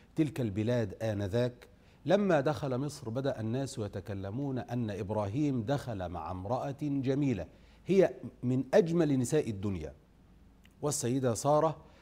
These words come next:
عليها السلام كانت فعلا من أجمل نساء الدنيا، أو إن شئت قل أجمل نساء الدنيا. وحكينا أن ذلك الملك الظالم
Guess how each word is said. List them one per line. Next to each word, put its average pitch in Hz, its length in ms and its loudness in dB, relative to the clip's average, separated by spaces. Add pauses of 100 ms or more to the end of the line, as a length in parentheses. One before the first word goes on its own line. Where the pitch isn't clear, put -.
عليها 120 320 0
السلام 120 420 -2
كانت 104 360 -4
فعلا 151 340 0
من 117 260 0 (120)
أجمل 147 480 0
نساء 107 320 -6
الدنيا، 95 360 -6
أو 113 260 -4 (540)
إن 110 100 -4
شئت 156 320 2
قل 165 300 0 (100)
أجمل 143 380 2
نساء 107 300 -6
الدنيا. 82 420 -10 (1900)
وحكينا 175 1200 6
أن 107 420 2
ذلك 160 420 4
الملك 127 480 2
الظالم 143 680 4